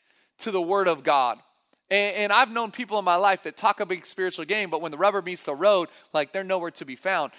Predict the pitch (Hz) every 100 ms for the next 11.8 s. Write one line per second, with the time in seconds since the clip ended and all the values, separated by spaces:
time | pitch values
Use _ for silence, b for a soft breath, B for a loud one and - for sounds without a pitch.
0 | B B 170 165 202 208 202 190 - 175
1 | 190 165 - - 208 214 180 160 160 156
2 | 208 190 156 - 196 190 190 - 147 143
3 | 165 147 B B - 175 196 175 214 180
4 | 190 220 247 196 214 - 202 185 180 165
5 | 143 139 131 123 - - - _ _ _
6 | _ _ _ 170 170 226 208 - 240 220
7 | - _ _ _ _ _ _ _ _ -
8 | 190 - 220 180 156 156 175 170 254 269
9 | - 208 208 202 - 156 143 160 - B
10 | B - 180 - 214 240 - 196 180 -
11 | 185 185 - 185 160 156 208 147